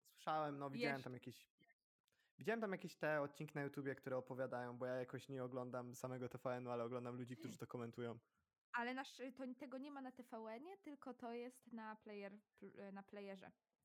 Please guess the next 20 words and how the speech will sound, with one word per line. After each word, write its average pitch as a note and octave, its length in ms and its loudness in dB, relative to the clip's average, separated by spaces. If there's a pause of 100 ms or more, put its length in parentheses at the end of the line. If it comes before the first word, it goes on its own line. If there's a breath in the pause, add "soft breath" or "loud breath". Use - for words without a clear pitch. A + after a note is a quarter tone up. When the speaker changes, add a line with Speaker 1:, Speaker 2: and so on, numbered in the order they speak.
(840)
Speaker 1:
No B2+ 220 -4
Speaker 2:
Bo B2 80 0
Speaker 1:
i B2 60 -2
Speaker 2:
to - 0 -
Speaker 1:
co - 60 0
Speaker 2:
jeszcze - 100 2
Speaker 1:
tam - 80 0
się C4 60 2
Speaker 2:
nie C4+ 120 0
jest G#2+ 100 2
Speaker 1:
działo? A2+ 100 -2
Speaker 2:
ten G3 140 -4
etap. G3 300 -6 (1200)
E, A3 600 -2 (380)
no G4+ 80 -6
jest - 320 -10
śmieszne C4+ 500 -10
takie F#3+ 360 -16
jest F#3+ 280 -14
czasem, - 420 -20